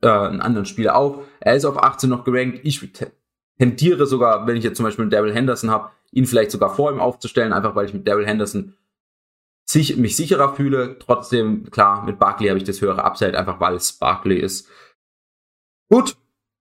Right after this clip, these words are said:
das war's für heute. Ah, eine Frage haben wir noch, genau. Einer hat noch gefragt, McLaurin, Zeke oder Eckler aufstellen. Ähm, das ist eine zehn-Mann-Liga, hat er geschrieben. Das heißt, er hat eine gute Option oder mehrere Optionen auf der Flex.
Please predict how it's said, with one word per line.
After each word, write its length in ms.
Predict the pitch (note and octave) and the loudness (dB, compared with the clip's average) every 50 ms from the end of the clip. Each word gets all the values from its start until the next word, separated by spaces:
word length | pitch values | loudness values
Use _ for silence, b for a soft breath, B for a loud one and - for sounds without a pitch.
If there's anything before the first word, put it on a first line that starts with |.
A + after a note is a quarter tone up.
| _ _ _ | _ _ _
das 300 | - C#3 F#3 - - - _ _ _ _ - | 2 2 4 2 -6 -16 _ _ _ _ -4
war's 460 | G2+ A2 G#2 G2+ C3 - - - - - _ _ | 2 4 4 4 2 0 -6 -12 -16 -20 _ _
für 180 | - C3+ B2 | 2 2 4
heute. 400 | A#2 A#2 A#2 A#2 D#3+ E3+ D#3+ - | 4 2 2 2 0 -2 0 2
Ah, 320 | - D3 C#3+ C3+ - - - | 2 2 0 -2 -6 -6 -2
eine 220 | - C3 C#3+ D3 | 0 0 0 0
Frage 260 | C3+ - B2+ C#3 C#3 C#3+ | 0 0 0 0 0 -2
haben 100 | D3+ D#3 | -2 -2
wir 60 | D3+ | -2
noch, 200 | D#3 D#3 D3+ - | -2 -4 -4 -2
genau. 300 | - A#2 A2+ A#2 G#2+ - - | -2 -2 -2 -2 -4 -2 0
Einer 260 | - B2+ C#3 C#3+ C#3 | 0 0 0 0 -2
hat 180 | C3 - - | -2 -2 -4
noch 120 | - A#2 - | -4 -6 -6
gefragt, 500 | C3+ - - B2 A#2 A#2 A#2+ - - G2 - | -6 -4 0 2 2 2 0 -2 -8 -6 -2
McLaurin, 840 | A2 A#2+ A#2+ A2+ - B2+ B2 B2+ B2+ C#3+ D3+ D3+ D3+ D3+ C#3 C#3+ _ | 0 0 0 0 0 0 0 2 2 0 0 -2 -2 -4 -6 -6 _
Zeke 580 | - - - - - D3 D3+ C#3+ C#3 - - - - | -6 -4 -2 -2 0 0 -2 -2 -4 -8 -16 -6 0
oder 280 | - C#3 C#3 - - | 2 4 4 4 2
Eckler 320 | - D3+ - E3+ D#3 C#3 - | 0 0 0 0 0 0 0
aufstellen. 580 | A2+ C#3+ C#3 - - C3+ C3+ C3 B2+ C3 B B B B B - | 0 -2 -2 0 0 0 0 0 -4 -6 B B B B B -2
Ähm, 340 | G#2+ A2 A2 A2 A2 G#2 | 0 0 0 0 0 -2
das 100 | - - | -2 -4
ist 60 | - A2+ | -2 -2
eine 100 | G#2 G#2 | -2 0
zehn-Mann-Liga, 800 | - A#2 A#2 B2 C3 - C3+ C3 A#2+ A#2+ B2 A#2+ C3 B2 A#2+ | 0 0 2 2 2 2 2 0 -2 -2 0 0 0 0 0
hat 80 | A#2+ A#2 | -2 -2
er 80 | A#2 | -4
geschrieben. 440 | A2 G#2+ - - - A#2 A2+ A2+ A#2 | -4 -4 -4 -2 0 0 0 0 -2
Das 220 | A#2 A2 G#2+ G#2 G#2 | -2 -2 -2 0 0
heißt, 200 | G#2 G2+ - - | 0 0 0 -2
er 80 | G2+ | -2
hat 100 | G#2 - | -2 -2
eine 220 | - A2 G#2 G2+ G2 | -2 -2 -2 -4 -4
gute 320 | - - B2+ A#2+ A#2+ F#2+ | -6 -4 -2 0 0 0
Option 440 | - - - - - A#2+ A2+ A2+ A2 | 0 -2 -4 -4 -2 -2 0 0 0
oder 140 | G#2 F#2+ F#2+ | 0 0 0
mehrere 340 | G2 G#2 G#2 G#2+ G#2 F#2+ | 0 0 -2 -4 -4 -4
Optionen 400 | - - - - - A#2 A#2 A#2+ | -6 -8 -6 -4 -2 -2 0 0
auf 140 | - - - | 0 -2 0
der 140 | - G2+ G2+ | -2 -2 -2
Flex. 320 | - C#3 C#3+ C#3+ C#3+ - | 0 0 -2 -2 -4 -8